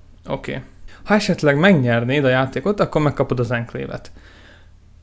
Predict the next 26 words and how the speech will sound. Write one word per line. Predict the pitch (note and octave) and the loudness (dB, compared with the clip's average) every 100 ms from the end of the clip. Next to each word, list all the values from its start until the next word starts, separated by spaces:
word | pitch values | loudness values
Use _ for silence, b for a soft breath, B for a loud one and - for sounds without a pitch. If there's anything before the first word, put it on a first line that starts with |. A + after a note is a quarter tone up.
| - | -8
A | D3+ | 2
második | G#3+ B3+ - C3 - | 4 4 2 -2 0
helyzet, | D#3 G3 B3 B3+ | 2 4 4 2
jön | E3 C3+ | 2 0
a | |
második | D3 G#3 - F3 | 0 -2 -2 -4
helyzet, | D#3+ D#3 D3+ D#3 | 0 2 2 2
megnézem, | C#3 C#3 C3 | 2 4 4
hogy | C3 C3 | 2 4
ő | D3 C3 | 4 4
mit | B2 - | 2 0
írt | C3 E3+ | -2 2
első | C#3+ A#2+ C3 | 2 2 -2
helyre. | C#3+ G#3+ G3 F#3 B B B B | 0 0 0 -2 B B B B
Ha | E3 | 2
az | D#3 D#3+ D3+ D#3+ - | 4 4 2 -2 0
nem | F#3+ G3+ | 6 6
az | C#3+ | 8
Enclave, | C3 C3 B2 C3+ C#3+ F#3 A#3 C4 - - - - | 6 4 2 2 4 4 4 0 -2 -8 -20 -4
akkor | D#3+ D3+ - D#3+ | -2 0 4 4
hát | D3 C#3+ | 4 0
azt | C3 | -2
kapja, | - B2+ C3 | -2 -2 0
ami | C3 | 0
ott | B2+ - | 0 -2
van. | B2+ | -6